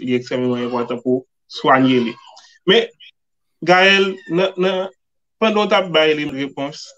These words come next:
talè a, ou t ap pale de posibilite, opòtinite LinkedIn ba nou pou nou kapab konekte ansanm avèk rekrutè yo, pou nou kapab konekte ansanm avèk yo. Donk, m vin konprann tou, LinkedIn nan, se vrèman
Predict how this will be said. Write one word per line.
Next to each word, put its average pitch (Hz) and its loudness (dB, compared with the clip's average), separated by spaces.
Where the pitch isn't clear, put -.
talè 131 2
a, 147 -2
ou 131 -4
t 151 0
ap 143 -2
pale 143 2
de 139 -6
posibilite, 147 -8
opòtinite 160 2
LinkedIn 139 -2
ba 131 0
nou 135 -2
pou 135 -8
nou 127 -4
kapab 127 -2
konekte 131 -2
ansanm 127 -4
avèk 120 -4
rekrutè 123 -4
yo, 127 2
pou 127 -4
nou 120 -4
kapab 123 -4
konekte 123 -4
ansanm 123 -8
avèk 117 -4
yo. 113 -8
Donk, 208 2
m 170 6
vin 202 4
konprann 165 4
tou, 214 4
LinkedIn 170 2
nan, 180 0
se 160 0
vrèman 160 2